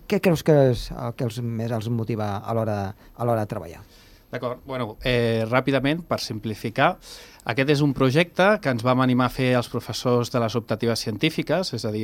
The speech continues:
Speaker 2: matemàtiques científiques i física i química, aquest any per intentar variar una mica respecte a lo que s'havia fet anys anteriors i intentar, i crec que ho hem aconseguit, i si no ens ho diran, eh, la Lara i, i l'Aleix, intentar,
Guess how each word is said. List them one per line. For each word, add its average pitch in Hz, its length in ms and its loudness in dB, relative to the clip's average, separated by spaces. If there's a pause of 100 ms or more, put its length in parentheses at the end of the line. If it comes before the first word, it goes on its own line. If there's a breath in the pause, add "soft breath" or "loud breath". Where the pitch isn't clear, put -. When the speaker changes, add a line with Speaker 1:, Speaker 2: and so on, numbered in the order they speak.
Speaker 2:
matemàtiques 107 480 -6
científiques 110 640 -4 (400 loud breath)
i 117 100 -6
física 127 380 0
i 127 80 2
química, 190 400 0 (400 loud breath)
aquest 139 320 4
any 208 240 2
per 127 400 2
intentar 131 560 4
variar 143 240 6
una 135 80 2
mica 147 320 4
respecte 135 420 -4
a 113 60 4
lo 113 80 0
que 107 80 -2
s'havia 117 240 2
fet 123 240 2
anys 120 240 2
anteriors 147 640 2 (480 loud breath)
i 180 160 4 (240)
intentar, 165 760 6 (100)
i 113 80 -8 (160)
crec 120 300 -2 (100)
que 120 80 4 (240)
ho 110 100 4
hem 117 140 4
aconseguit, 117 440 -2
i 123 40 0
si - 160 -6
no 110 240 0
ens 110 160 -2
ho 113 80 0
diran, 110 380 -2 (460 soft breath)
eh, 107 560 -2
la 107 160 0
Lara 110 280 2
i, 110 120 2
i 110 80 -2
l'Aleix, 131 420 0 (380 loud breath)
intentar, 139 680 6